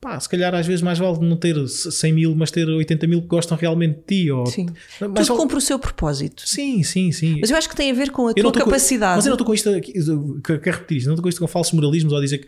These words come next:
Speaker 1: para mim tanto faz ter cem do que ter cinquenta ou setenta. Obviamente, quantas mais pessoas gostarem de mim, mais contente fico, mas não é isso que, que muda a minha forma de estar, não é isso que me, que me move, não é?
Speaker 2: Sim, mas eu acho que isto também vem de um, de uma, de um lugar onde tu estás, depois destes quatro anos,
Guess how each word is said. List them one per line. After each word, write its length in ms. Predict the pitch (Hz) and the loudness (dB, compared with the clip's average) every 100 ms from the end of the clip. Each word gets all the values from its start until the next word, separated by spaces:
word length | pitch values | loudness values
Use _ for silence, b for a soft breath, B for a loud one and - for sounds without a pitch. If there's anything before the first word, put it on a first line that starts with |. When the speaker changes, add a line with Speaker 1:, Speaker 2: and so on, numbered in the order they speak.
| B B | B B
Speaker 1:
para 120 | 147 | 0
mim 80 | 165 | 2
tanto 160 | 170 156 | 2 0
faz 140 | 170 | -2
ter 140 | 165 143 | 0 -2
cem 360 | - 165 170 165 | 0 2 2 2
do 120 | 147 | 0
que 80 | - | -2
ter 260 | 147 135 | -2 -2
cinquenta 460 | 120 131 120 156 151 | -2 -4 0 0 -2
ou 20 | |
setenta. 220 | - 139 b b - | -4 -4 b b -6
Obviamente, 440 | 160 185 196 202 - | -2 0 0 -2 -6
quantas 260 | - 180 170 | -2 -2 -2
mais 160 | 175 175 | -4 -2
pessoas 160 | 180 | -2
gostarem 280 | 165 185 185 | -2 -2 0
de 60 | 196 | 0
mim, 200 | 214 226 B - | 0 -4 B -6
mais 140 | 240 | -4
contente 360 | 262 247 254 254 | -2 -2 -2 0
fico, 240 | 277 277 | -2 2
mas 100 | 226 | 2
não 220 | 214 220 | 2 2
é 40 | 226 | 2
isso 400 | 233 - - _ | 2 0 -4 _
que, 160 | 214 202 - | -6 -6 0
que 60 | |
muda 260 | 208 220 214 | 2 4 2
a 60 | 214 | 2
minha 200 | 214 208 | -2 -2
forma 300 | 208 202 196 | -2 -2 -2
de 120 | - | -4
estar, 220 | - 214 | -4 -2
não 120 | 147 | 0
é 80 | 147 | 0
isso 160 | 151 - | -2 -2
que 60 | |
me, 260 | 156 151 151 B B B B B | -2 0 -4 B B B B B
que 80 | - | 2
me 60 | 160 | 4
move, 240 | 147 120 - | 4 0 -4
não 80 | 113 | -6
é? 40 | |
Speaker 2:
Sim, 220 | 120 180 175 B B | -4 -4 -6 B B
mas 100 | 214 | 0
eu 60 | 294 | 0
acho 100 | 294 | 0
que 60 | |
isto 120 | 269 269 | -2 0
também 240 | 254 240 | 2 2
vem 220 | 190 180 | 2 0
de 80 | 180 | 0
um, 160 | 196 175 | 0 2
de 80 | 190 | 2
uma, 260 | 190 185 | 2 0
de 100 | 175 | 0
um 60 | 180 | 0
lugar 300 | 180 185 156 160 - | 0 0 0 0 0
onde 160 | 170 | -2
tu 80 | 165 | -4
estás, 340 | 160 147 131 151 | -4 -4 -4 -6
depois 320 | - - 160 | -8 -4 -4
destes 240 | 151 - | -4 -6
quatro 320 | - 151 - 151 | -6 -6 -4 -4
anos, 380 | 143 170 - | -4 -6 -10